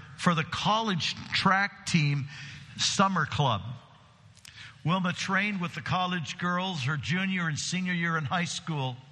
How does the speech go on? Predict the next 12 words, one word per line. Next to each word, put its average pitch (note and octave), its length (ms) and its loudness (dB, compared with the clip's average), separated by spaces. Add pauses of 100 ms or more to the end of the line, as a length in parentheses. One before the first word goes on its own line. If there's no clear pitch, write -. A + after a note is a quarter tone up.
(500)
At E3+ 100 4
sixteen A3+ 720 0
years G#3 240 0
of E3 160 0
age, F3 640 0 (400)
she F#3+ 260 2
was D#3+ 460 -2 (160)
selected F3 880 2
to E3 100 2
be E3 200 2
a D3 80 2
sprinter D#3 600 2